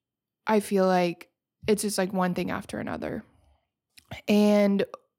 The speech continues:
it's been really hard, I think, emotionally for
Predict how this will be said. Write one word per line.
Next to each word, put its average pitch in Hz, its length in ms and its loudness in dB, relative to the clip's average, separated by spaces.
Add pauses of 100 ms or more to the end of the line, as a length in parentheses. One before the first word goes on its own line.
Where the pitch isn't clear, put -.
(1080)
it's 226 200 0
been 240 280 2
really 202 380 2
hard, 185 560 0
I 185 120 0
think, 190 260 -6
emotionally 185 760 -2
for - 220 -8